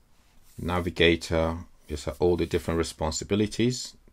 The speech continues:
that the user has access, access to. So you can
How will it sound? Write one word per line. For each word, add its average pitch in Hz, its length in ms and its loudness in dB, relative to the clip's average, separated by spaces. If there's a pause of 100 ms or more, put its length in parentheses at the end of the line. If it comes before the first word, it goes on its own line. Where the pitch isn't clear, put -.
(1000)
that - 180 -8
the - 80 -6
user 82 320 0
has 82 300 -2
access, - 460 -4
access - 420 -8
to. 117 340 -2 (1400)
So - 260 -14
you - 140 -10
can 80 380 -6